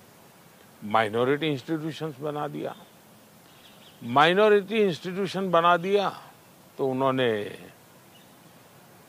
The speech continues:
आरक्षण उसमें खत्म कर दिया। अब उनके अधिकार क्षेत्र में नहीं था, वैसा एक नियम बदल दिया उन्होंने,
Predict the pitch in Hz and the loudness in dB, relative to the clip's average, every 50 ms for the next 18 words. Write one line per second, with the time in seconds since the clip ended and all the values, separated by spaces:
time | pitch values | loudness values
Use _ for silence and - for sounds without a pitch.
0 | - - 120 123 123 113 - - 143 131 113 - 127 123 - - 170 175 - 202 | -4 0 2 2 2 2 0 -2 -2 -4 -4 -6 -8 -8 -2 0 -2 0 0 -4
1 | 208 196 190 175 175 185 - - - - - - - - - - - - - - | -4 -4 -6 -6 -6 -8 -6 -6 -8 -8 -10 -16 -20 -20 -20 -20 -20 -20 -20 -20
2 | - - - - - - - - - - - - - - - - - - - - | -20 -20 -20 -20 -20 -20 -20 -20 -20 -20 -20 -20 -20 -20 -20 -20 -20 -20 -20 -20
3 | - - - - - - - - - - - - - - - - - - - - | -20 -20 -20 -20 -20 -20 -20 -20 -20 -20 -20 -20 -20 -20 -20 -20 -20 -20 -20 -20
4 | - - - - - - - - - - - 208 226 220 226 214 214 - - 240 | -20 -20 -20 -20 -20 -20 -20 -20 -20 0 2 4 4 6 4 4 2 4 4 4
5 | 214 180 139 151 160 - 208 208 226 226 - - 214 226 196 226 226 220 214 208 | 4 6 4 2 2 4 6 6 6 6 4 2 2 2 4 4 4 4 4 4
6 | 196 208 214 175 208 175 143 139 127 - 151 156 165 160 170 170 170 180 180 180 | 4 4 4 4 2 2 2 0 0 2 2 2 4 2 2 0 -2 -2 0 0
7 | 175 175 165 175 175 175 160 180 185 180 175 175 170 - 175 175 165 147 | 0 0 0 0 -2 -2 -4 -4 -4 -4 -4 -6 -6 -8 -10 -10 -12 -16